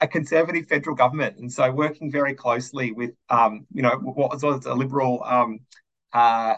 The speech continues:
uh, Minister for Education, um, was actually quite memorable because it's not, you know, um, you mightn't always think that,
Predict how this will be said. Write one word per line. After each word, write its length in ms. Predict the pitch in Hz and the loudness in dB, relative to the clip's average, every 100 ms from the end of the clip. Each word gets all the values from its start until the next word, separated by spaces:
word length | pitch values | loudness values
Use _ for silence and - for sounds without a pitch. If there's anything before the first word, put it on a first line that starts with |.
| - | 0
uh, 180 | 120 117 | -4 -2
Minister 320 | 131 139 139 | -4 -4 -8
for 80 | 131 | -8
Education, 800 | 120 123 - 120 127 104 95 131 - | -8 -8 0 0 0 -4 -6 -8 2
um, 480 | 127 113 110 110 110 _ _ _ - | 6 6 4 -2 -10 _ _ _ 2
was 400 | 156 143 135 - | 4 4 0 -4
actually 360 | 165 - 214 196 | -4 -2 -6 0
quite 260 | 190 151 | 4 4
memorable 460 | 131 143 143 110 - | 4 2 2 -2 -6
because 220 | 143 143 | -4 -4
it's 140 | 123 156 | -2 6
not, 260 | 165 160 - _ | 6 6 -4 _
you 100 | 147 | 4
know, 140 | 135 226 - | 4 4 0
um, 340 | 139 131 127 131 | 4 6 6 4
you 200 | 131 131 | -2 -4
mightn't 320 | 160 160 165 | 4 4 4
always 300 | 151 147 131 | 4 4 2
think 320 | - 131 123 - | -2 -6 -6 0
that, 220 | 120 - | 0 0